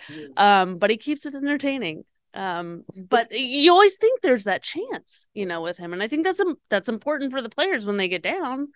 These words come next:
Speaker 1: Well, he's done it many times. And I
Speaker 2: Yeah.
Speaker 1: think this team, it's funny, Nikki, because look, look at this team with Tennessee, two-yard line.
Speaker 2: Right.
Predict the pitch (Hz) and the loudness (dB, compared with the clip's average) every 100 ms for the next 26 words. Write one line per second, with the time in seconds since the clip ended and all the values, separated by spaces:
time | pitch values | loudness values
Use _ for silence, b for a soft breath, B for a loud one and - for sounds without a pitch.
0 | b b b 294 311 - _ _ - 165 | b b b -14 -14 -16 _ _ -6 -4
1 | 120 175 185 170 - _ _ _ _ _ | 4 6 8 6 2 _ _ _ _ _
2 | 143 160 151 170 165 135 151 143 214 170 | 2 2 4 4 4 4 0 2 2 2
3 | 156 - - 254 262 170 147 - 202 226 | 2 -2 -2 0 2 2 -2 -8 -6 -2
4 | 170 143 131 143 135 151 135 175 - 170 | 0 0 -2 -4 -4 -2 0 -2 0 2
5 | 208 156 143 - 180 175 143 - b b | 2 0 -2 0 2 2 2 -2 b b
6 | b b _ _ _ 143 127 - - _ | b b _ _ _ -4 -2 -4 -6 _
7 | - - 175 160 - 175 120 - 156 143 | -10 0 4 4 4 2 0 -2 0 2
8 | 127 120 101 - 82 147 | 2 -2 -8 -14 -20 -20